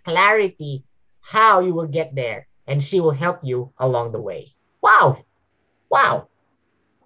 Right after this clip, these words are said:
Maria, thank you so much. That was, I love that. And I will keep my scribbles here. I will keep my, I'm gonna take a picture. It, it doesn't show in the camera, but yeah, you can see that. Um, I'll take a,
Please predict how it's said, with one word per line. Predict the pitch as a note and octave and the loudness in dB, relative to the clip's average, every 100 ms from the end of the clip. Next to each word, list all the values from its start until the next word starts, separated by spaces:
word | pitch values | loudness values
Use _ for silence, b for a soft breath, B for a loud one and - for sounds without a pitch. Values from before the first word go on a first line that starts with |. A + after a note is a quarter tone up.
| A#3+ A#3+ - _ _ - | -20 -20 -20 _ _ -8
Maria, | C3+ E3 F3 F3+ D#3 C3 - | 2 4 6 6 6 2 2
thank | G3+ F#3+ | 2 2
you | D3+ | -4
so | C#3 G3 G#3 | 2 4 6
much. | F#3 F3 C#3+ - | 6 2 0 -4
That | E3+ G#3+ | 0 2
was, | F#3+ F3 - _ _ - _ _ _ _ _ - | 2 -2 -4 _ _ -20 _ _ _ _ _ -2
I | E3+ | 0
love | F3 F3+ D#3+ | 2 0 0
that. | C#3 A#2 A2+ - | -2 -4 -6 -8
And | F#3 E3 | -6 0
I | G#3 | 4
will | B3 B3+ | 4 2
keep | - - D4 - | -4 -12 -12 -4
my | G#3 G#3+ | 0 0
scribbles | - - A#3+ A3+ F#3+ F3+ | -2 -2 2 2 0 -4
here. | - F3 D3 G#2+ C#3 - _ _ _ _ - | -10 -10 -6 -6 -6 -10 _ _ _ _ -6
I | E3 | -2
will | G3 F#3+ _ | 0 -2 _
keep | A3+ A3+ | -12 -10
my, | G3 G3 F#3 F3 - _ | -6 -4 -2 -4 -8 _
I'm | E3+ G3 | -6 0
gonna | G#3+ G#3 | 0 2
take | G#3+ | 0
a | G3+ | -2
picture. | G3 F#3 C#3 | -4 -4 -6
It, | C3+ - | -8 -8
it | D3 | -6
doesn't | E3 F#3 | -4 -4
show | D3 E3+ | -4 -4
in | D#3+ | -4
the | C3+ | -4
camera, | E3 C3+ | -4 -6
but | A2+ A#2+ _ | -6 -10 _
yeah, | C3 A2 - | -8 -8 -8
you | A#2 | -10
can | C3 | -8
see | B2+ A#2 | -6 -8
that. | G2 - b b b b | -10 -14 b b b b
Um, | C#3+ D#3+ D3+ C3+ | 2 4 4 2
I'll | C#3+ F#3+ F#3+ | 4 2 4
take | G#3 A3 G#3 | 4 4 4
a, | F#3+ E3 C#3 | 4 4 2